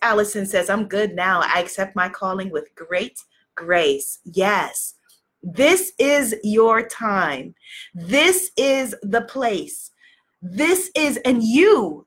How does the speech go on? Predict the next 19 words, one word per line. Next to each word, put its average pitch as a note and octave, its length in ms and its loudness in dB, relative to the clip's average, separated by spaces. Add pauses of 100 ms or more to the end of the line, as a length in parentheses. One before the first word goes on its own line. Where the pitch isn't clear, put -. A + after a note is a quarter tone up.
(120)
are G#3 500 2
the G3+ 200 2
woman. G3 540 -4 (200)
You B3+ 180 -2
are A#3 180 4
the A3 200 -2
exact B3 540 -4
right A#3+ 280 -10
person F3 500 -12 (280)
at B3+ 120 -8
the A#3+ 120 -2
exact G3+ 580 -4
right G3+ 300 -2
time E3 360 -6 (280)
in G#3 160 -4
the F#3 100 -2
exact G3+ 540 -4
right E3+ 260 -4
place. C3+ 380 -6